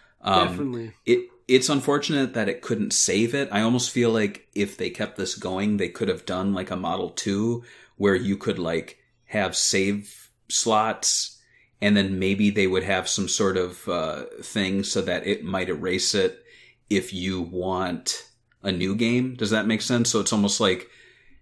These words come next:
Speaker 1: you can keep the game there, but if you wanna try any other game, you're gonna have to erase that one to get the new one. Like, I think that would be pretty sweet.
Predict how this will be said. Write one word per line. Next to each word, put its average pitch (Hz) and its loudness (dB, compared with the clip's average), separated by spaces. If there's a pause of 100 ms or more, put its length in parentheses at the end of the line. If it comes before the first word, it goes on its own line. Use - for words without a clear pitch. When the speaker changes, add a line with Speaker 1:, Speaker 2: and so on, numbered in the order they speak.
(160)
Speaker 1:
you 127 6
can 135 4
keep - -2
the 127 2
game 104 2
there, 98 -2 (140)
but 101 0
if 104 2
you 107 4
wanna 107 2
try 104 2
any 95 0
other 101 0
game, 101 0
you're 90 -6
gonna 98 -2
have 98 -6
to 82 -4
erase 90 -2
that 95 -2
one 87 -6 (360)
to - -6
get 92 -4
the - -8
new 90 -4
one. 95 -6
Like, 110 2
I 123 6
think 147 2
that 120 6
would 104 4
be 87 0
pretty - -6
sweet. - -8